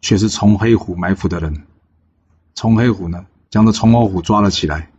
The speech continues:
还有崇应彪也抓了起来。崇侯虎看着崇黑虎说：“弟弟，你为什么无故把我抓起来呢？”崇黑虎说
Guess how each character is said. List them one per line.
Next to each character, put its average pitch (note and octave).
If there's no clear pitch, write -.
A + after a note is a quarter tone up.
还 -
有 G2
崇 G2+
应 A2+
彪 G2+
也 F2+
抓 F#2
了 F#2
起 -
来。 D2
崇 C#3
侯 D3
虎 G#2
看 C3+
着 B2
崇 G#2
黑 A2+
虎 G2+
说 G2+
：“弟 F#3
弟， F2
你 B2+
为 C3
什 A2+
么 G#2
无 A2+
故 A#2+
把 A2
我 G#2
抓 A#2
起 -
来 D#2
呢？” D#2+
崇 G#2+
黑 A2
虎 F2
说 F2+